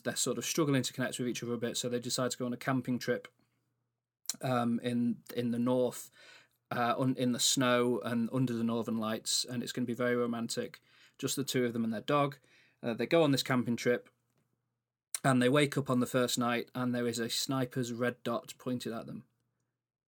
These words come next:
And they, you know, obviously they don't know where it's coming from. So it's pretty tense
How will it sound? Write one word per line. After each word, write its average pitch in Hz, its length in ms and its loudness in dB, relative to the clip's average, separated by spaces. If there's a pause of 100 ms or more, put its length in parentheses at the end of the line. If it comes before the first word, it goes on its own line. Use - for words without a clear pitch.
(120)
And 117 440 -6 (300)
they, 117 280 -2 (220)
you 139 160 -2
know, 104 200 -2
obviously 127 300 -6
they 110 100 -6
don't 110 180 -6
know 107 140 -8
where 113 120 -8
it's - 120 -10
coming 113 220 -8
from. - 260 -14 (160)
So 92 340 -6 (720)
it's 143 240 0
pretty 123 640 -2 (500)
tense - 640 -2